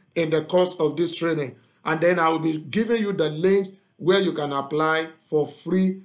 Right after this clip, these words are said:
internship with multinational. The best time to start is now because the demand for cybersecurity professional is at an all-time high.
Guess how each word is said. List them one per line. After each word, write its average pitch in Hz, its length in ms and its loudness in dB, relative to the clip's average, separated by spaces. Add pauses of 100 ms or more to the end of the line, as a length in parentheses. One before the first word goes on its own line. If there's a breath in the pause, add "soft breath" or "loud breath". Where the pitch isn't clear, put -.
(200)
internship 165 720 -2
with 147 300 -6
multinational. 151 880 -4 (300 soft breath)
The 156 160 -2
best 226 340 2
time 185 240 0
to 156 120 -2
start 165 400 -2
is 139 140 -6
now 151 440 -4 (200 soft breath)
because 156 300 -2
the 147 80 -4
demand 165 400 0
for 190 100 0
cybersecurity 185 800 0
professional 160 600 -4 (280 loud breath)
is 147 140 -6
at 143 220 -4 (120)
an 139 280 -6
all-time 190 580 2
high. 160 320 -2